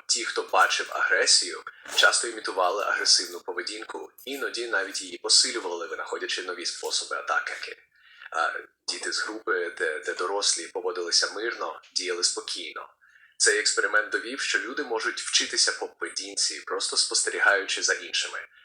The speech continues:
особливо якщо модель виглядає успішною. Чотири процеси навчання через спостереження. Бандура виділив чотири ключові етапи для ефективного навчання через спостереження. А.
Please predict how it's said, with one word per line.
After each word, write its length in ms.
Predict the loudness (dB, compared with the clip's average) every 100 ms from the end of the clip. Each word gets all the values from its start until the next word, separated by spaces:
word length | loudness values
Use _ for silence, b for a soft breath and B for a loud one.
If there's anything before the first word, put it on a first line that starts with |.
| b
особливо 440 | 2 2 2 0 2
якщо 300 | 2 0 -2
модель 400 | -2 0 0 0
виглядає 500 | -6 -4 0 0 0
успішною. 600 | -2 -2 0 -2 -2 -12 _ _ _ _ _ _ _ _ _
Чотири 340 | 0 0 2 2
процеси 400 | 2 4 4 4
навчання 400 | 2 4 4 4
через 240 | -2 4
спостереження. 840 | 2 4 4 4 2 0 -6 -10 -10 b b b b b b
Бандура 560 | -2 -2 0 2 2 0
виділив 400 | -4 -2 0 0
чотири 440 | 0 0 0 -4 -2
ключові 440 | -2 -2 -2 -2
етапи 360 | 2 2 4 0
для 200 | 2 0
ефективного 540 | 0 -4 -6 -6 -4
навчання 460 | -2 2 2 2 -2
через 280 | -2 2
спостереження. 840 | 2 4 2 4 2 0 -6 -10 -10 _ _ _ _ _ _ _
А. 120 | 4